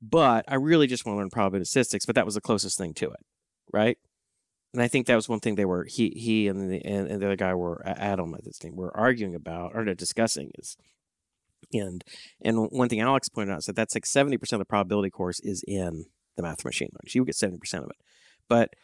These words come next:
there was like, "Well, I don't, I don't wanna, wanna do linear algebra. I wanna do probability," because you're taking, you're not able to take, 'cause the probability course isn't ready,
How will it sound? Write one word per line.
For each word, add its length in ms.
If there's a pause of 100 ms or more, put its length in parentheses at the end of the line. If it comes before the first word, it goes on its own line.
(220)
there 120
was 120
like, 120
"Well, 100
I 100
don't, 160
I 40
don't 80
wanna, 220
wanna 220
do 120
linear 320
algebra. 320
I 40
wanna 260
do 420
probability," 460
because 180
you're 80
taking, 680
you're 100
not 140
able 180
to 60
take, 180
'cause 180
the 80
probability 500
course 260
isn't 220
ready, 280